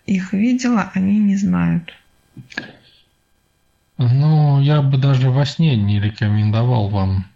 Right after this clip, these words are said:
Speaker 2: на летающие объекты смотреть, потому что есть расы, которые чувствуют и видят это очень легко. И есть, э, те, которые собирают даже души,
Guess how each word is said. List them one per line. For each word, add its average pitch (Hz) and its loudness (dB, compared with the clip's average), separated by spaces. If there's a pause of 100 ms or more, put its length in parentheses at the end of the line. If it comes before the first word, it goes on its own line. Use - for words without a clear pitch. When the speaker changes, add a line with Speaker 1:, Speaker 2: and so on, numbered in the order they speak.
(120)
Speaker 2:
на 101 0
летающие 104 -4
объекты 107 -4
смотреть, 123 -4 (120)
потому 110 -4
что 101 -4 (680)
есть 113 -6
расы, 123 -2
которые 101 -2
чувствуют 110 -4
и 107 0
видят 110 -2
это 107 -4
очень 98 -4
легко. 101 -6 (1400)
И 107 0
есть, - -6
э, 104 -2
те, 147 -4
которые 101 -2
собирают 110 -2
даже 95 -2
души, 101 -4